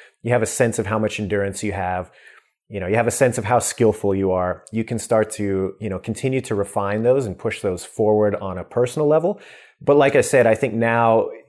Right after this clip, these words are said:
is kind of the time when psychologically you start looking towards other people at around the same level and you start to be motivated by, "Can I catch this person? Can I, can I try to keep up with them? Can I beat this person in a workout?"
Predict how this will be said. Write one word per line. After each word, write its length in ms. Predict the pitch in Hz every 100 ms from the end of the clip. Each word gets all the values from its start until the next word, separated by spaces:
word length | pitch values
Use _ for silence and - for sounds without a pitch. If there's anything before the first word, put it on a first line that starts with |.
| _ _ -
is 160 | 123
kind 200 | - 123
of 80 | 107
the 60 | 104
time 280 | - 107 104
when 160 | 101
psychologically 840 | 95 120 104 101 117 127 123 104 95
you 100 | 95
start 260 | - 104
looking 320 | 104 113 110 101
towards 360 | 104 101 98 117
other 240 | 113 101
people 540 | - 117 113 104 92 - _ _ 113
at 160 | 110
around 260 | 104 107 107
the 40 |
same 280 | 101 110 101
level 280 | 104 107 143
and 160 | 107 107
you 80 | 101
start 380 | - 110 107
to 80 | -
be 120 | 101
motivated 560 | 95 101 101 98 98 87
by, 280 | 95 90 90 _ _ _ _
"Can 220 | - 120
I 80 | 107
catch 360 | - 104 101 -
this 140 | 95
person? 540 | - 95 92 - 92 85
Can 300 | - 113 107
I, 200 | 98 90 -
can 160 | 139 117
I 80 |
try 200 | 104 120
to 60 | 95
keep 260 | - 104 101
up 160 | 92
with 120 | 95
them? 180 | 101 92
Can 220 | - 123
I 100 | 113
beat 320 | 98 - 104 -
this 140 | 101
person 300 | 107 90 101
in 80 | 90
a 40 |
workout?" 520 | 87 87 90 87 92